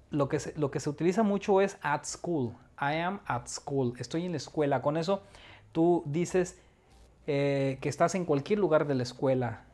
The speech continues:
ya sea en un salón, en el baño, en el pasillo de la escuela, en la biblioteca, en cualquier lugar. No das especificaciones, simplemente dices, "I'm at school." Near, cerca de.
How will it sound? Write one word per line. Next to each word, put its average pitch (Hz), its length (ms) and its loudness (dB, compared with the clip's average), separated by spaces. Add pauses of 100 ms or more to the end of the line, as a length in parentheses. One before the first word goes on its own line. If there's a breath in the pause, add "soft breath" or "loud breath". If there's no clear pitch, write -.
(120)
ya 139 200 0
sea 147 160 -2
en 135 100 -2
un 131 100 -2
salón, 165 560 2
en 120 340 -2
el 117 160 -4
baño, 160 720 0
en 120 560 -4
el 120 140 -4
pasillo 170 580 -2
de 156 80 -2
la 143 60 -2
escuela, 160 480 0
en 139 100 -2
la 127 80 -2
biblioteca, 127 500 -2
en 151 60 -6
cualquier 147 260 0
lugar. 143 340 2
No 165 160 0
das 175 120 4
especificaciones, 135 800 -4
simplemente 160 500 -4
dices, 185 300 -2 (500 loud breath)
"I'm 185 380 0 (300)
at - 180 -4
school." 123 460 -2 (2500 soft breath)
Near, 156 480 0 (240)
cerca 175 480 2
de. 151 320 2